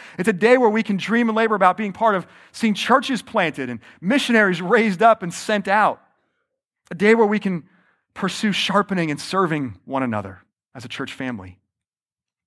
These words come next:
We are not perfect, and we will not be in this life, but let us always be pursuing. Second,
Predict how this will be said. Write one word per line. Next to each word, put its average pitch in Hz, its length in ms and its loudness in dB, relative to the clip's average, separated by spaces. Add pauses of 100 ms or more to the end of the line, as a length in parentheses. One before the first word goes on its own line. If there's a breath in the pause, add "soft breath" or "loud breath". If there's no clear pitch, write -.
(600 soft breath)
We 160 220 2
are 185 120 6
not 170 540 2 (520)
perfect, 180 500 -2
and 143 180 -6
we 156 100 -4
will 175 280 0
not 214 340 4
be 127 220 2
in 151 320 -4
this 143 220 -6
life, 110 360 -2 (600)
but 147 140 -16
let 156 140 -2
us - 180 -10
always 147 380 -4
be 123 120 -2
pursuing. 98 600 -10 (3500)
Second, 147 420 -2